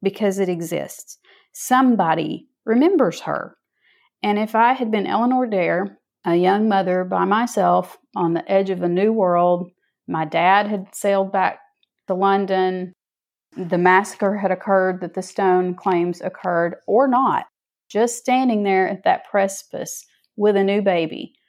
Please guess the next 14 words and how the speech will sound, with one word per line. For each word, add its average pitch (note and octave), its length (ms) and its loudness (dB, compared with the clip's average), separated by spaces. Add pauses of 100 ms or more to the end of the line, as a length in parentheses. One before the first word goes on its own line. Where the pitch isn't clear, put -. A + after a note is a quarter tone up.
(280)
I B3 80 -6
don't F4 300 0
know G#3 300 2
that G3+ 140 0
I G3 140 4
really G3+ 480 0
would G3+ 220 0
have F#3 240 -4
believed F3+ 540 -6 (180)
I F3 60 -4
was F3 180 -6
going F3+ 280 2
to D#3+ 60 -6
survive, D#3+ 720 -2